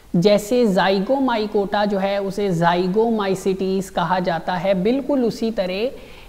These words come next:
ascomycota को ascomycetes भी कहा जाता है। अब ये जो ग्रुप है फंजाई का ascomycota, इस ग्रुप में जो फंजाई पाए जाते हैं उन्हें हम कहते हैं सैक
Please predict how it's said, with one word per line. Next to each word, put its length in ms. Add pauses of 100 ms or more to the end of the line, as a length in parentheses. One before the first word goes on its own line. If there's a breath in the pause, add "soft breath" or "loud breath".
(340 loud breath)
ascomycota 1300 (120)
को 340
ascomycetes 1700
भी 160
कहा 300
जाता 360
है। 340 (1120 loud breath)
अब 180
ये 260
जो 140
ग्रुप 380
है 220
फंजाई 580
का 420
ascomycota, 960 (240)
इस 300
ग्रुप 420
में 220
जो 120
फंजाई 580
पाए 260
जाते 300
हैं 200
उन्हें 240
हम 200
कहते 260
हैं 200
सैक 600